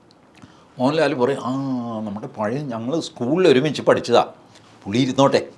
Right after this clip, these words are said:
പഴയൊരു കൂട്ടുകാരനല്ലേ, ഒന്ന് ലിഫ്റ്റ് ചെയ്തേക്കാം" എന്ന് മോഹൻലാൽ വിചാരിക്കും. അതല്ലെങ്കിൽ അപരിചിതനാണെങ്കിൽ വേണ്ടെന്നും പറയും. It is up to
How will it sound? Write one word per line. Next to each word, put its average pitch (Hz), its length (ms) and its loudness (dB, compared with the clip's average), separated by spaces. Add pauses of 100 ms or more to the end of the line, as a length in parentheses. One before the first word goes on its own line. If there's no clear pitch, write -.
(1040)
പഴയൊരു 151 300 6
കൂട്ടുകാരനല്ലേ, 131 680 4
ഒന്ന് 107 220 0
ലിഫ്റ്റ് 123 260 -2
ചെയ്തേക്കാം" 123 520 6 (320)
എന്ന് 160 180 2
മോഹൻലാൽ 151 460 4
വിചാരിക്കും. 98 500 2 (1120)
അതല്ലെങ്കിൽ 165 760 6 (120)
അപരിചിതനാണെങ്കിൽ 170 920 6 (220)
വേണ്ടെന്നും 175 500 4
പറയും. 101 220 -4 (1000)
It 175 80 -4
is 233 220 2
up 233 160 2
to 277 40 4